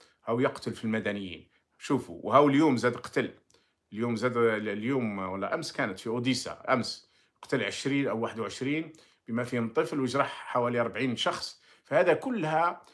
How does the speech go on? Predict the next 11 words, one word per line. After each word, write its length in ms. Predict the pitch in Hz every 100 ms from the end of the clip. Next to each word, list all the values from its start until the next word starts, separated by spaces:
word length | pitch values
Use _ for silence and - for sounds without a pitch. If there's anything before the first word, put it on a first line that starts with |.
| _ _
ما 100 | 139
تنفعش، 880 | 139 151 - 302 - - - - -
آه، 120 | 123 113
بوتين، 560 | - 127 - 113 -
لأن 220 | 123 117 117
أمام 340 | 135 156 165
العالم 360 | 127 117 160 185
أنك 180 | 180 -
تقتل 440 | 160 175 - 170
في 80 | 170
المدنيين. 720 | 156 156 160 220 294 196 -